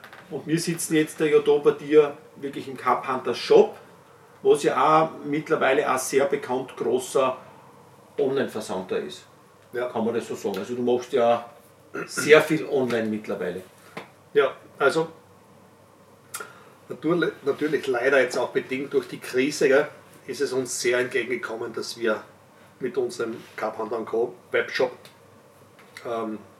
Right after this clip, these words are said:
Speaker 2: sehr gute Umsätze, äh,
Speaker 1: Also kann man
Speaker 2: gemacht
Speaker 1: nicht sagen
Speaker 2: haben.
Speaker 1: leider, sondern
Speaker 2: Ja,
Speaker 1: leider,
Speaker 2: leider,
Speaker 1: leider,
Speaker 2: leider.
Speaker 1: leider, weil so
Speaker 2: Weil, weil eben Krise da
Speaker 1: Krise
Speaker 2: ist.
Speaker 1: da
Speaker 2: Ja.
Speaker 1: ist, verstehe ich schon. Okay,
Speaker 2: Ja.
Speaker 1: aber jetzt, <laughs> okay, stimmt,
Speaker 2: Ja.
Speaker 1: schon, schon recht, ja.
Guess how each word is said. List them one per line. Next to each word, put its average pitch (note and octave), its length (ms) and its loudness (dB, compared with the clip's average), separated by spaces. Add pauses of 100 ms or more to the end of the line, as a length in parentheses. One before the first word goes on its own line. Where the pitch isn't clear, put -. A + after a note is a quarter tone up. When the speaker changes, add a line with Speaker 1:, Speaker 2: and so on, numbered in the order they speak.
(220)
Speaker 2:
sehr B2 180 -2
gute B2+ 300 2
Umsätze, C3 500 0 (420)
äh, C#3+ 40 -10
Speaker 1:
Also A#2 360 -4
kann - 160 6
man A#2+ 80 6
Speaker 2:
gemacht - 20 -
Speaker 1:
nicht A#2+ 100 4
sagen C3 140 4
Speaker 2:
haben. A2+ 60 2
Speaker 1:
leider, A#2+ 420 4
sondern A#2 420 -4 (280)
Speaker 2:
Ja, D#3+ 120 4
Speaker 1:
leider, C#3+ 260 8
Speaker 2:
leider, E3 260 12
Speaker 1:
leider, C#3+ 120 8
Speaker 2:
leider. D3 160 10
Speaker 1:
leider, D3+ 300 10
weil C#3 100 10
so - 340 8 (160)
Speaker 2:
Weil, D#3+ 260 6
weil D#3+ 180 6
eben D#3+ 140 2
Krise D#3 300 -2
da - 100 4
Speaker 1:
Krise E3 240 10
Speaker 2:
ist. - 80 4
Speaker 1:
da C#3 180 10
Speaker 2:
Ja. F#3 80 12
Speaker 1:
ist, F#3 140 10
verstehe D3+ 340 4
ich C#3+ 100 0
schon. A#2 160 0
Okay, C3+ 240 4
Speaker 2:
Ja. B2+ 40 4
Speaker 1:
aber C#3 100 4
jetzt, - 280 0
<laughs> - 80 -8
okay, E3+ 380 4
stimmt, D#3+ 260 0
Speaker 2:
Ja. C#3+ 100 8
Speaker 1:
schon, - 180 2
schon D3+ 120 -6
recht, A#2+ 260 2
ja. C#3 180 4